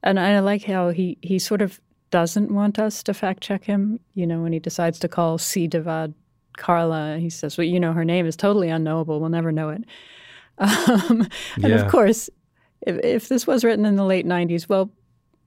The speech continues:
Speaker 1: maybe you wouldn't have found it online then, but you would have soon after that.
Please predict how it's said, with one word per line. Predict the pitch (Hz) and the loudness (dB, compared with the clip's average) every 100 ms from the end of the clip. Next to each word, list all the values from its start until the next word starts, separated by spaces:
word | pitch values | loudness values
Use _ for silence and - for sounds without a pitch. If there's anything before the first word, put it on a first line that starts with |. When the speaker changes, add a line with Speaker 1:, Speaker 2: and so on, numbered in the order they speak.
| - | -6
Speaker 1:
maybe | 180 175 175 175 170 170 | 0 2 2 2 2 0
you | 175 165 | 0 0
wouldn't | 165 156 | -2 -2
have | 156 | -4
found | 170 160 | -2 -2
it | 156 | -2
online | 160 156 156 151 | -2 -4 -4 -4
then, | 151 151 | -4 -4
but | 147 147 _ _ - | -6 -8 _ _ -12
you | 262 208 214 | -6 -4 -2
would | 262 202 | 0 0
have | 185 165 | 0 -2
soon | - 170 156 | -2 -2 -2
after | 156 - 156 | -4 -4 -4
that. | 147 160 | -4 -6